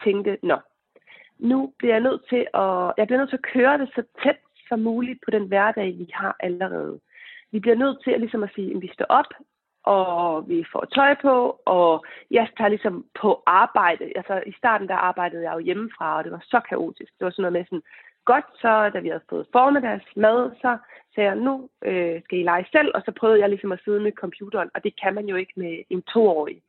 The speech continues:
Man kan jo ikke være hjemme med en toårig og en femårig, øh, og så samtidig arbejde. Og man kan jo ikke holde til at sidde, hvilket man selvfølgelig prøver på i, i vidt omfang, men, men at sidde hver eneste aften og arbejde, eller hver eneste weekend arbejde, fordi man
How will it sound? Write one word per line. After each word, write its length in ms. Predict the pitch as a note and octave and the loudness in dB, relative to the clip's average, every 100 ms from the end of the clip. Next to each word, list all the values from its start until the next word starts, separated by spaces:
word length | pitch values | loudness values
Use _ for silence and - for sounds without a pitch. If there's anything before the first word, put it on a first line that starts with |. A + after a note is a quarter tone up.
| _ | _
Man 120 | G3+ | -4
kan 120 | G3+ | -2
jo 60 | G#3+ | -2
ikke 180 | A#3 G3 | -2 0
være 260 | G3+ G#3 | 2 4
hjemme 260 | G#3+ G3 G3 | 2 -2 -2
med 100 | G#3 | -4
en 80 | F#3 | -4
toårig 380 | - G#3 F#3 F3 | -4 -2 0 -2
og 40 | |
en 60 | E3+ | -4
femårig, 460 | - G3+ F#3+ F3+ F#3 _ _ _ _ _ | -4 -2 0 -2 -4 _ _ _ _ _
øh, 280 | - G3 F#3+ F#3+ | 2 4 4 2
og 80 | |
så 100 | G3 G3+ | -4 -4
samtidig 380 | F#3+ G3+ G3 F3 | -2 -2 0 0
arbejde. 380 | D3 - B2+ - - _ _ - | 0 -2 -6 -12 -18 _ _ 2
Og 160 | G3+ A3+ | 2 2
man 120 | G3 | 0
kan 120 | G#3+ | 0
jo 60 | G#3+ | -2
ikke 240 | A3 - | -4 -8
holde 380 | - G#3+ G#3 C4+ - - | -4 0 0 0 -6 -6
til 280 | F3+ F#3 G#3 - | -4 -2 -4 -8
at 80 | F#3 - | -10 -2
sidde, 380 | G#3 G#3+ A#3+ A#3 | 2 2 0 0
hvilket 380 | G3+ G3 G3+ | -2 0 0
man 200 | F#3 F3 - | 0 -4 -8
selvfølgelig 440 | F#3+ _ C4 C#4 | -16 _ 4 4
prøver 380 | C#4 - A#3+ C#4 C#4 | 2 2 6 6 2
på 120 | A3 | 0
i, 320 | G3 G#3 B3 - | 0 0 0 0
i 100 | A3+ | -4
vidt 280 | F3+ A3+ B3 | -2 -4 0
omfang, 420 | G#3+ A#3+ A#3+ G3+ - | 0 0 0 -2 -2
men, 140 | G3+ - - - - - - | -6 -6 -16 -18 -18 -18 -2
men 140 | A3 | 0
at 120 | G#3+ G#3 | 0 0
sidde 160 | A#3+ | -2
hver 100 | A#3+ - | 0 -2
eneste 260 | C#4 C#4 A3 | -2 0 0
aften 320 | G#3+ - F#3 | 0 -2 -4
og 60 | |
arbejde, 360 | F3+ G#3+ G#3 F3+ | -2 -2 -2 -4
eller 100 | F3+ | -6
hver 180 | - - | -6 -6
eneste 240 | B3+ - | -6 -8
weekend 400 | F#3 A3+ A3+ E3+ - _ _ _ | -4 -4 -2 -6 -6 _ _ _
arbejde, 520 | G3 G3 - - - - _ | 2 2 0 -2 -2 -10 _
fordi 120 | A#3+ | -4
man 140 | A#3 | -4